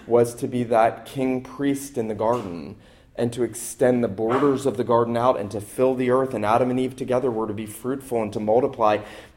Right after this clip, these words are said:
and they were to have dominion. And they were to show forth the image of God. They were to say, "This is what God is like. We are what God is like."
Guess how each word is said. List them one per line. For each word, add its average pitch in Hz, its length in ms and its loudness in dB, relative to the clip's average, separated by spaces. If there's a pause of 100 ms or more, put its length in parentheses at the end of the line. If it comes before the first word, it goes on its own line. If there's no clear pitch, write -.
and 123 140 2
they 123 60 6
were 127 160 2
to 127 80 2
have 123 240 0
dominion. 131 560 -2 (480)
And 147 180 4
they 147 80 12
were 139 240 6
to 143 260 -2
show 143 380 6
forth 156 540 0
the 143 120 2
image 147 380 -2
of 95 160 -6
God. 80 400 -10
They 113 140 4
were 120 280 2
to 135 160 -4
say, 127 360 4
"This 131 360 2
is 135 160 -4
what 131 260 0
God 127 260 4
is 131 200 0
like. 135 400 -4
We 127 360 2
are 123 240 6
what 107 260 0
God 101 240 0
is 95 180 -10
like." - 420 -14